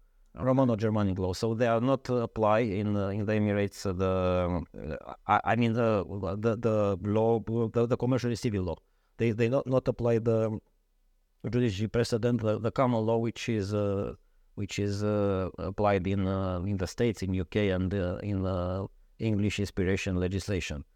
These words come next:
Speaker 2: So we are talking about, uh, the same basic principles of, uh, of civil law.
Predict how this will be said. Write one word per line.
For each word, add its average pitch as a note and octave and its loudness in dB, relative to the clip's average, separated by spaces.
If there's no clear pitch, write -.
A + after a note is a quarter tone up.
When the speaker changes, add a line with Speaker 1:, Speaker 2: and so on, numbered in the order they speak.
Speaker 2:
So A#2+ 2
we A2 0
are G#2+ 0
talking B2+ 0
about, A#2+ 0
uh, A#2 0
the A2 -2
same B2 0
basic A2+ 0
principles A2 -4
of, - -6
uh, G#2+ 0
of G#2+ -4
civil G#2 0
law. D2+ -4